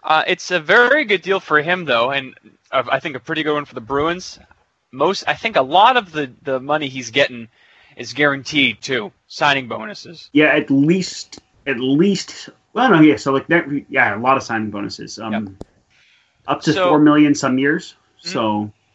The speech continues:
Speaker 2: and even in the
Speaker 1: So
Speaker 2: last year, the contract's three million signing bonus with only a four million total salary. So,
Speaker 1: Yeah.
Speaker 2: uh,
Speaker 1: So when we lose, you know, when, when's the, the, the, uh,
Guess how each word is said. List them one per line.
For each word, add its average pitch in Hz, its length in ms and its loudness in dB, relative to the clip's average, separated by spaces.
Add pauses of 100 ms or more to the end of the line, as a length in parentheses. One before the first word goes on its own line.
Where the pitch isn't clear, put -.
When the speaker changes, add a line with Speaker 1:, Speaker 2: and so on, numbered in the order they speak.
Speaker 2:
and 143 80 2
even 190 160 8
in 190 60 6
the 160 60 6
Speaker 1:
So 139 60 2
Speaker 2:
last 160 280 2
year, 165 120 4
the 131 80 -8
contract's 135 500 -4
three 139 200 -2
million 127 320 0
signing 117 340 -2
bonus 107 300 -4
with 123 100 -6
only 113 220 -2
a 101 40 -6 (180)
four 135 240 0
million 117 320 0
total 107 260 -4
salary. 98 580 -4
So, 101 200 -10
Speaker 1:
Yeah. 95 100 -2
Speaker 2:
uh, 92 220 -10 (400)
Speaker 1:
So 202 240 -4
when 196 100 0
we 202 140 0
lose, 226 480 -6
you 185 100 -6
know, 139 140 2
when, 170 240 -4
when's 185 180 -6
the, 185 120 -12
the, 160 160 -4 (140)
the, 147 260 0
uh, 127 260 6